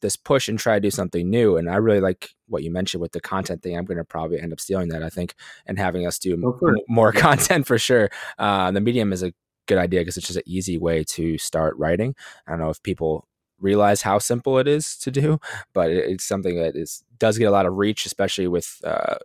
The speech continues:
Speaker 1: search on Google. Medium articles can get reach as well. And so that is something that I think a lot of people would benefit from. And I've also mentioned that to friends of mine who even are trying to just switch industries, not necessarily entrepreneurial, writing about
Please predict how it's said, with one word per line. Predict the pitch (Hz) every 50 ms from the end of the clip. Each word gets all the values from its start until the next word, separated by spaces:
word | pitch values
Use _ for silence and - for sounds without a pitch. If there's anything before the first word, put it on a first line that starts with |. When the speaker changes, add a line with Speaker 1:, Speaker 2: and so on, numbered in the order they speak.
| _ _ _ _ _ -
Speaker 1:
search | - - - 117 107 - -
on | 101 95 95
Google. | 95 101 101 92 90 90 87
Medium | 92 95 92 92 90 87 80 60
articles | 82 90 85 92 - 90 85 -
can | 95
get | 82 90 73
reach | 80 90 85 -
as | 87 80 -
well. | 87 85 85 80 - - - - - - -
And | - 85 82
so | - 101
that | 92 98 95
is | 90 -
something | 95 90 95 95 90
that | 87 87 85 - -
I | 87
think | 95 110 98
a |
lot | 92 92 87
of |
people | - 90 82 82 80
would | 82 82 -
benefit | - 98 95 90 - 82 -
from. | - - 87 82 82
And | 87
I've | 92 95
also | 117 127 135 - - - 113 101
mentioned | 95 95 92 95 98 107 - - 107 92 87
that | 85 82 82 78 - -
to | - - - 92 90 87 85 82 _ _ - - - - - _ _ _
friends | - 131 135 131 139
of | 135
mine | 123 117 113 107 104 104
who | - 113 110 110 107 104 104 - -
even | 120 117 113 120 110 110
are | - 92 95 92 -
trying | - - 107 98 95 92 95 95
to | - - 98
just | 85 92 87 - -
switch | - 101 - -
industries, | - 101 101 107 101 - - 95 90 90
not | 95 87 -
necessarily | - 92 90 85 - - 95 90 87 90 -
entrepreneurial, | - 76 82 92 - - 95 101 139 165 151 131 113 107 104 - - - _ _ _ _
writing | - 101 107 113 117 131 127 127 123 120
about | 107 107 107 107 104 101 98 98 - -